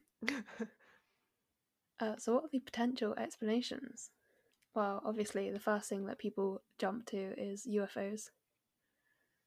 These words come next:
Speaker 1: Obviously, especially with those aluminium helmets they made them
Speaker 2: I
Speaker 1: wear.
Speaker 2: mean, basically a fancy four hat.
Speaker 1: <laughs>
Speaker 2: So yeah, U F Os and aliens are up there in one of the top explanations.
Speaker 1: <laughs>
Speaker 2: And then you've got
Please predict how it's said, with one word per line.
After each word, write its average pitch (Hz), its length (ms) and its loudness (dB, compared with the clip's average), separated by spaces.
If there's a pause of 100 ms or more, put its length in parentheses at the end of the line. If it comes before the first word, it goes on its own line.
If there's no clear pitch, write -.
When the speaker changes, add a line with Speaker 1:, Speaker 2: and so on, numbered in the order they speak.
(180)
Speaker 1:
Obviously, 202 720 4 (320)
especially 226 500 2
with 208 200 4
those 208 240 4
aluminium 196 760 4 (340)
helmets 214 440 4
they 170 120 2
made 165 200 4
them - 100 4
Speaker 2:
I 220 60 8
Speaker 1:
wear. 202 100 6
Speaker 2:
mean, 208 140 -4 (200)
basically 208 440 4
a 208 40 0
fancy 196 380 4
four - 260 -4
hat. - 240 -6 (720)
Speaker 1:
<laughs> - 120 -2 (1500)
Speaker 2:
So - 140 0
yeah, 196 160 4
U 220 200 6
F 226 140 2
Os 214 180 4
and - 100 0
aliens 208 480 0
are 214 200 0
up - 140 -6
there 240 340 0
in 220 140 2
one 214 160 0
of 214 80 -2
the - 400 -4
top - 320 -4
explanations. 233 760 -2 (680)
Speaker 1:
<laughs> - 1200 -16
Speaker 2:
And 220 100 2
then 208 140 4
you've 208 180 4
got 202 300 2